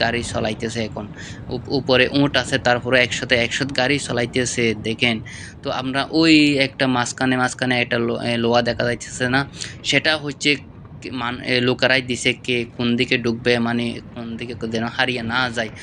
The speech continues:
তো আমরা সামনে এরকম একটা, এ, লোহা, লোহা দেখব, ওই লোহা দে-, লোহা দিয়ে ধরে আমরা ওই পাহাড়ের চূড়ায়, এ, কাছে যাইতেছি। দেখেন আপনারা ওই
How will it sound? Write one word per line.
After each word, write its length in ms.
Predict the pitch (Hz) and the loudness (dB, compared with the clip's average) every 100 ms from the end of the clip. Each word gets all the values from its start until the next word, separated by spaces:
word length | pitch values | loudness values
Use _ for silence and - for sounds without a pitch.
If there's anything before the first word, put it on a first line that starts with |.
| - - - | -12 -12 -8
তো 60 | |
আমরা 260 | 139 139 151 | -6 -4 -6
সামনে 460 | - 147 147 143 135 | -6 -4 -2 -2 0
এরকম 440 | 139 135 135 131 | 0 0 0 0
একটা, 460 | 127 - 139 135 123 | -2 -4 -6 -4 -4
এ, 300 | 127 123 120 | -6 -6 -6
লোহা, 320 | 120 123 123 | -6 -6 -8
লোহা 360 | 123 120 131 123 | -4 0 2 2
দেখব, 360 | 120 120 123 123 | 0 0 0 2
ওই 180 | 143 | 2
লোহা 300 | 135 123 127 | 2 0 -2
দে-, 240 | 127 123 120 | -2 -2 -2
লোহা 280 | 120 123 127 | -2 -2 -2
দিয়ে 240 | 123 123 | -2 -2
ধরে 260 | 120 120 117 | -2 -2 -2
আমরা 320 | 113 120 117 - | -2 0 -2 0
ওই 180 | 135 127 | 0 0
পাহাড়ের 440 | 123 117 120 120 | -2 -4 -4 -4
চূড়ায়, 320 | - 117 117 | -4 -2 -2
এ, 260 | - 120 117 | -2 -6 -6
কাছে 340 | - 113 127 120 | -6 -4 -2 -2
যাইতেছি। 500 | 113 - 107 110 107 - - - - | -2 -4 -10 -10 -12 -12 -14 -14 -4
দেখেন 280 | 123 135 131 | 0 0 0
আপনারা 560 | 135 127 131 127 127 104 | -2 2 4 6 4 2
ওই 280 | 139 139 | 2 2